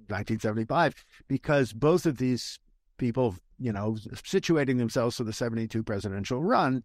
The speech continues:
wanted to be seen as the real, the sturdiest, the most, uh, committed environmentalist.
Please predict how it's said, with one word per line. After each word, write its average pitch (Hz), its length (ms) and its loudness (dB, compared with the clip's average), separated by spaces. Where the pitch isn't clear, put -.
wanted 147 520 2
to 139 80 -2
be 117 120 0
seen 135 440 0
as 98 360 -2
the 113 120 0
real, 101 600 0
the 110 100 -2
sturdiest, 98 800 0
the 101 80 -2
most, 95 560 -2
uh, 95 320 -2
committed 107 400 2
environmentalist. 85 960 -6